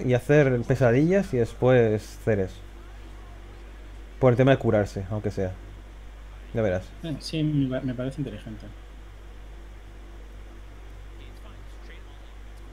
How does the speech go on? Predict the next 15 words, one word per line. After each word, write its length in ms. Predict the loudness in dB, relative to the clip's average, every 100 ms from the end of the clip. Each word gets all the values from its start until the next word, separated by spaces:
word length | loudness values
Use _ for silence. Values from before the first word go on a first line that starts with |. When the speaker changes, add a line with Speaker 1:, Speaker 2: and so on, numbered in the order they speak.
| -14 -14 -16 -16 -14 -14 -14 -2
Speaker 2:
También 220 | 2 6
Speaker 1:
Ah. 40 | 8
Speaker 2:
puede 120 | 8
jugar 140 | 6 4
Ceres 220 | 4 2 2
primero. 840 | 4 6 4 2 -2 -4 -4 -6 -10 -16 -16 -16 -10
Ah, 80 | -8
entonces 200 | -6 -4
no 100 | -4
podría 220 | -4 -6 -6
jugarlo 260 | -6 -8
todo, 240 | -10 -12 -12
pues 120 | -12 -12
son 140 | -12
ocho. 220 | -12 -14